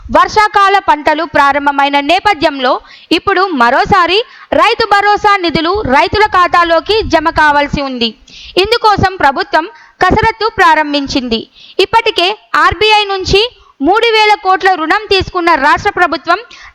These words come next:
తాజాగా మరో నాలుగు వేల కోట్ల రుణం కోసం అభ్యర్థన వేసింది. మొత్తం ఏడు వేల కోట్లు రైతు భరోసా నిధుల కోసం వినియోగించనున్నట్లు అంచనా.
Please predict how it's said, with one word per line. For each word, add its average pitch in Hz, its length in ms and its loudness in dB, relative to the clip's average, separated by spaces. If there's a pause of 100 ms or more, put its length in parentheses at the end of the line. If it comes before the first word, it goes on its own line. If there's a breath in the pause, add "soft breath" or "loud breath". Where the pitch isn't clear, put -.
(100)
తాజాగా 392 460 2 (120)
మరో 302 280 2
నాలుగు 370 380 0
వేల 330 240 2
కోట్ల 370 440 0
రుణం 359 300 -4
కోసం 349 340 -2 (380 loud breath)
అభ్యర్థన 370 540 0 (120)
వేసింది. 285 500 -2 (400 soft breath)
మొత్తం 392 340 0 (140)
ఏడు 320 300 0
వేల 415 260 2 (100)
కోట్లు 370 360 0 (220)
రైతు 320 420 0
భరోసా 359 520 2
నిధుల 311 280 -2
కోసం 302 400 0 (360 loud breath)
వినియోగించనున్నట్లు 302 1080 -2 (140)
అంచనా. 262 420 0